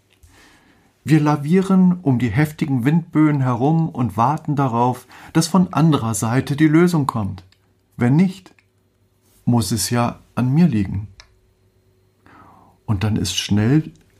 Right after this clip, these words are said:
ein negatives Selbstbild zustande gekommen. Bin ich blöd? Ich hab Schuld und so weiter. Die Angst, ob es heute gelingt, heil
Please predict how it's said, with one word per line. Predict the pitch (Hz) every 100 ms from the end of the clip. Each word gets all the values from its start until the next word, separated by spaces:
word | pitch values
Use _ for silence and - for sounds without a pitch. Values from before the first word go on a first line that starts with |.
| -
ein | 113 107 95
negatives | 110 131 160 156 156 160 -
Selbstbild | 104 98 - - - 113 117 - - _ _ _ _ _ _ _
zustande | - 143 131 110 95
gekommen. | 92 98 95 - - _ _ _ _ _ _ _
Bin | - 95
ich | 92 -
blöd? | 107 110 110 - _ _ _ _ _ _
Ich | - 107 113
hab | 92
Schuld | - 104 95 101 - - _ _ _ _
und | 104 90
so | 101
weiter. | 92 - - _ _ _ _ _ _ _ _ _ _ _ _ _ _ - - - - - _ -
Die | -
Angst, | - 202 90 - - - _ _ _ _ _ _ _
ob | - 107
es | 92 127
heute | 165 196
gelingt, | - 139 120 107 92 - _
heil | - 117 127 143 123